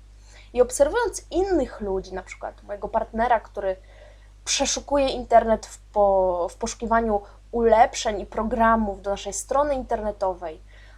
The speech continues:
e, programów komputerowych, bardzo często spędza mnóstwo czasu p-, poszukując tego wszystkiego, w końcu znajdując coś tam i czasem to, e, stosujemy, czasem nie, ale tak naprawdę radość z szukania tych programów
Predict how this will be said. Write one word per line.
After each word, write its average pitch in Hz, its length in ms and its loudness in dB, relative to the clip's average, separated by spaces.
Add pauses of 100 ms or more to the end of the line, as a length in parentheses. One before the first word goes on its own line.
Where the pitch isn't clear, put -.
(160)
e, 196 260 -4
programów 214 640 -4
komputerowych, 226 880 -2 (220)
bardzo 359 300 2
często 403 640 0
spędza 311 500 6 (100)
mnóstwo 311 680 0
czasu 226 380 2
p-, - 160 -18 (140)
poszukując 175 600 -6
tego 175 180 -8
wszystkiego, 175 720 -8
w - 120 -16
końcu 466 260 0
znajdując 269 560 2
coś 226 300 -6
tam 202 300 0
i 175 320 -12 (160)
czasem 220 380 -6
to, 165 380 -6 (100)
e, 185 400 -10
stosujemy, 339 440 -4
czasem 180 320 -8
nie, 208 120 -4 (480)
ale 226 160 -4
tak 285 180 0
naprawdę 294 440 6
radość 359 420 6
z - 120 -8
szukania 226 560 -4
tych - 180 -14
programów 185 600 -4